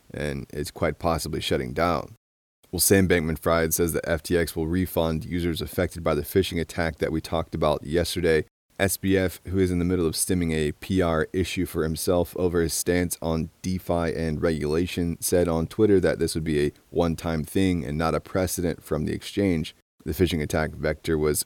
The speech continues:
fake three commas sites, which users logged their credentials into and lost funds because of. S B F also included that the firm would absolve the exploiters if they sent back ninety-five percent of the funds from the scam.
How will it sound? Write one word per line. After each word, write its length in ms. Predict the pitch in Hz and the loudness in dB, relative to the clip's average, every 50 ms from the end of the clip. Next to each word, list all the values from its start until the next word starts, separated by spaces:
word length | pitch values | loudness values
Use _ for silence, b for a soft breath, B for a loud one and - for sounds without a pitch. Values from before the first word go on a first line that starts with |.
| - _ - | -6 _ -16
fake 360 | - - - 87 85 80 - | -6 0 2 2 2 2 -2
three 280 | - - 87 85 82 | -6 -2 0 0 0
commas 520 | 80 - - 85 85 85 82 80 80 - - - | 0 -2 -2 0 0 0 0 0 -2 -6 -6 -4
sites, 420 | - - 92 87 85 76 - - | -2 0 2 2 0 0 -2 -2
which 180 | - 90 - - | -4 -2 0 2
users 320 | 101 98 92 90 80 - | 2 2 2 0 0 0
logged 360 | 82 85 85 87 90 90 85 | 0 2 2 2 2 2 2
their 160 | 87 80 78 | 2 2 2
credentials 420 | - - 85 90 90 87 90 82 80 | 0 0 0 0 0 0 -2 -2 0
into 320 | 85 80 80 - - 80 | -2 -2 -2 -2 -2 -2
and 80 | 78 78 | 0 0
lost 320 | 76 73 78 - - - | 0 0 -2 -4 -6 -10
funds 400 | - - - 92 90 90 85 82 | -10 -2 0 2 2 2 0 -2
because 460 | 95 - 78 - - - 107 104 90 | -4 -8 -8 -6 -2 0 0 2 2
of. 260 | 92 80 76 71 - - _ - | 4 2 2 0 -2 -10 _ -12
S 160 | - 71 - | -12 -12 -8
B 160 | - - 76 | -2 0 0
F 160 | 71 73 - | 0 0 0
also 260 | - 71 76 - 80 | -2 -2 -2 -2 -4
included 420 | 73 71 - - 82 78 78 76 - | -6 -4 -2 0 0 0 0 0 0
that 180 | 69 67 - | -2 -2 -2
the 80 | - 73 | -4 -6
firm 340 | - - - 85 80 78 78 | -4 -2 0 0 0 0 0
would 200 | 78 78 - - | -2 -2 -4 -6
absolve 460 | - 78 78 80 82 80 80 78 80 | -6 -6 -2 0 2 2 2 0 0
the 80 | - 76 | -2 -2
exploiters 600 | 76 - - - 90 87 85 80 82 80 78 - - | -2 -4 -4 0 2 2 4 4 2 2 0 -2 -4
if 160 | 85 85 - | -6 -4 -2
they 100 | 85 80 | -2 -2
sent 320 | 76 - - 95 87 80 | -2 0 0 -2 -2 0
back 320 | - 85 85 80 80 - - | 0 0 0 0 -2 -4 -4
ninety-five 540 | 80 80 80 80 78 - 87 80 78 78 - | -2 -2 -2 -2 -2 -2 -2 -2 -2 -2 -4
percent 260 | - - - 85 80 | -6 -4 -2 -2 -2
of 60 | 71 | -2
the 80 | 73 76 | -2 -2
funds 440 | - - 87 85 82 80 78 - - | -2 -2 0 0 0 -2 -4 -6 -8
from 180 | - - 87 82 | -4 -2 -2 -2
the 80 | 73 | -2
scam. 540 | - - - - - 110 110 101 90 80 78 | -2 -4 -4 -2 0 0 2 2 0 0 -2